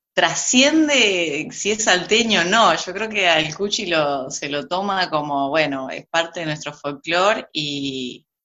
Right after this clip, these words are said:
y, y está buenísimo, y la gente hace miles de versiones de, de,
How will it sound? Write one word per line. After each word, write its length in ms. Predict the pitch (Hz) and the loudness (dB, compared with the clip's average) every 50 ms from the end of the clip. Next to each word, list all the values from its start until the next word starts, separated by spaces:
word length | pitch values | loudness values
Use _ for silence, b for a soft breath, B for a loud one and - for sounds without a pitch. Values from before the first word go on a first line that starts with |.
| _ b b b b b b _ _ _ _ _ _ _ _ _ _ | _ b b b b b b _ _ _ _ _ _ _ _ _ _
y, 1000 | 160 160 160 156 151 147 147 143 139 139 131 127 127 123 - - - - - _ _ _ _ _ _ _ _ _ | -4 -2 0 0 0 2 0 0 0 0 0 0 -2 -2 -4 -8 -14 -18 -20 _ _ _ _ _ _ _ _ _
y 120 | 156 156 | -14 -14
está 200 | 156 - 190 185 | -6 -2 0 2
buenísimo, 840 | 196 196 190 185 208 220 226 226 - 233 233 226 233 233 226 233 233 - | 4 4 2 4 2 2 2 2 0 0 0 0 2 2 2 2 2 2
y 100 | 175 170 | 2 2
la 120 | 165 165 | 2 2
gente 360 | 160 - 190 185 190 180 196 185 | 0 0 -2 -2 -2 2 0 2
hace 220 | 180 - - 185 | 2 2 0 -2
miles 360 | 170 185 190 196 208 202 196 185 | 0 0 0 2 2 2 2 2
de 80 | 170 | 2
versiones 760 | 156 160 156 160 160 - - 185 185 185 190 196 185 190 185 | 2 2 0 0 -2 -2 0 0 0 0 0 0 -2 -2 -2
de, 380 | 180 165 160 156 151 147 143 143 | -2 -2 -2 -2 -2 -4 -6 -6
de, 240 | 151 156 160 160 | -6 -6 -6 -6